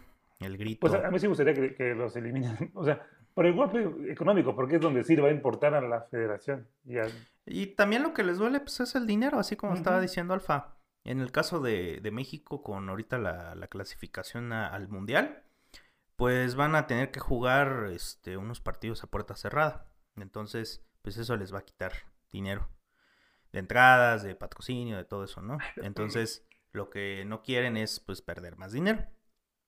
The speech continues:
Speaker 1: Entonces, a ver qué, qué pasa cuando empiece el, el octagonal. Ya no es hexagonal, ahora es
Speaker 2: Y luego
Speaker 1: octagonal.
Speaker 2: también, es que, este, o sea, todo, todo lo quieren sacar dinero y, y ya como que ya pierde el saborcito al fútbol. Por ejemplo,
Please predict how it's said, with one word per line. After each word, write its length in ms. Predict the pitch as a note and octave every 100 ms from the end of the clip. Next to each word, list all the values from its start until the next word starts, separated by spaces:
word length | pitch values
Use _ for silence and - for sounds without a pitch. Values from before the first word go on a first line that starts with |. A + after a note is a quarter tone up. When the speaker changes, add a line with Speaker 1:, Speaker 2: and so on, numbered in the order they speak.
| _ _ -
Speaker 1:
Entonces, 680 | C3 B2+ C3 C3 - - _ _ _
a 120 | G#2+
ver 360 | G#2+ A2 A2 -
qué, 380 | A2+ A2 G#2+ - - _ _
qué 100 | -
pasa 300 | - A2+ A#2
cuando 180 | G2+ G2
empiece 300 | F#2+ G#2 A2+
el, 260 | F#2+ E2+ - _ _ _ _ _
el 180 | A2+ A#2
octagonal. 880 | A2 - G#2 G#2 F#2+ F#2+ G#2 D#3 C#3
Ya 120 | A#2
no 100 | C3+
es 100 | D3+
hexagonal, 580 | C#3 - F#2+ F#2 G2 C#3
ahora 120 | C3+
es 100 | C3 C3 - -
Speaker 2:
Y 80 | D#3+
luego 220 | E3 F3+
Speaker 1:
octagonal. 60 | D#3+
Speaker 2:
también, 260 | D3+ F#3
es 100 | A3+
que, 80 | -
este, 200 | G3 -
o 40 | G3+
sea, 200 | G#3 G3+
todo, 320 | B3+ C4 D3
todo 180 | A3+ C4
lo 80 | A#3+
quieren 220 | G#3+ G3
sacar 140 | G3
dinero 240 | G3+ F#3+ F#3+
y, 80 | D#3+
y 240 | F3+ E3
ya 100 | F3+
como 140 | F3+ C#3+
que 80 |
ya 140 | E3 -
pierde 300 | E3+ E3+ E3
el 100 | C#3
saborcito 460 | A#2+ A#2+ A2+ D3
al 80 | C#3
fútbol. 340 | - D3 D3 C#3
Por 80 | B2
ejemplo, 240 | C#3+ A#2